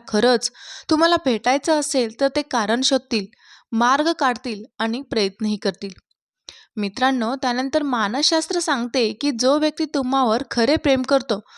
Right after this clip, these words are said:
तो तुम्हाला कधीही सोडून जाणार नाही, मग परिस्थिती कितीही कठीण असली तरीही. जेव्हा तुम्ही कोणावर खरं प्रेम करता, तेव्हा वय,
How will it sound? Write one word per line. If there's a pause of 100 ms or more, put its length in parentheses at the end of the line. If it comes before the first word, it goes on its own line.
(260)
तो
तुम्हाला
कधीही
सोडून
जाणार
नाही, (560)
मग
परिस्थिती
कितीही
कठीण
असली
तरीही. (520)
जेव्हा
तुम्ही
कोणावर
खरं
प्रेम
करता,
तेव्हा
वय,